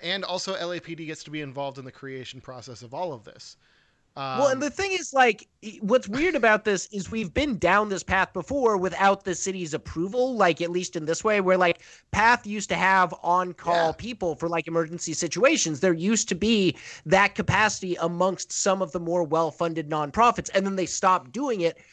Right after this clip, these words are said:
Speaker 2: because they were overwhelmed, and it could absolutely not continue to provide that kind of service. Like, it needs to be provided by the state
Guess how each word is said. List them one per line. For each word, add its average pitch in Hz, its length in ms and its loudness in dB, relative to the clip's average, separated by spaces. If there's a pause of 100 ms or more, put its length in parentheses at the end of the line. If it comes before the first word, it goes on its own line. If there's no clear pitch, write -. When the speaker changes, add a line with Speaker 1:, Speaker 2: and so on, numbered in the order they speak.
(120)
Speaker 2:
because 190 320 0
they 190 100 2
were 170 220 2
overwhelmed, 170 880 4
and 180 160 0
it - 240 -8
could 190 200 0
absolutely 185 580 0
not 170 440 2
continue 175 460 -6
to 165 180 4
provide 165 400 2
that 156 160 0
kind 180 140 -4
of 165 80 -6
service. 220 280 -4
Like, 175 220 -2 (220)
it 202 180 0
needs 214 280 -6
to 202 60 -2
be 196 160 0
provided 170 520 2
by 175 180 2
the 185 140 -2
state 170 480 -2